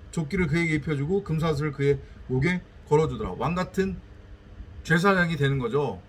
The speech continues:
그게 바로 우리의 모습인 거고, 죽어, 바로로 죽고 요셉으로 살아나면 왕 같은 제사장이 되는 것이고, 하나님이 우리를 그렇게 세우시겠다는 거, 거거든요. 세상, 바로라고 하는 세상 왕으로는 죽이고, 율법으로서의 예수로는 죽이고,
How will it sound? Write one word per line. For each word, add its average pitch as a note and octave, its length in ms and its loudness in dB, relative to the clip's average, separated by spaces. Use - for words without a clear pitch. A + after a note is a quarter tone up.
그게 G3+ 180 8
바로 F#3 220 6
우리의 F#3+ 240 6
모습인 D#3+ 400 0
거고, A#2+ 320 -2
죽어, F#3 280 2
바로로 G3+ 340 8
죽고 A#3+ 600 -2
요셉으로 G3 460 8
살아나면 G3 580 2
왕 C#3+ 140 4
같은 F3+ 260 -2
제사장이 E3+ 440 0
되는 D3 200 2
것이고, C#3+ 600 -2
하나님이 A3+ 320 6
우리를 F3 260 2
그렇게 G#3+ 340 8
세우시겠다는 F#3+ 600 2
거, A2+ 180 -6
거거든요. C3 400 -4
세상, A3+ 340 6
바로라고 G3 480 6
하는 F#3+ 140 4
세상 G3+ 320 0
왕으로는 F3 440 -2
죽이고, C3+ 440 -4
율법으로서의 G3 800 6
예수로는 F3+ 560 0
죽이고, D3 420 -4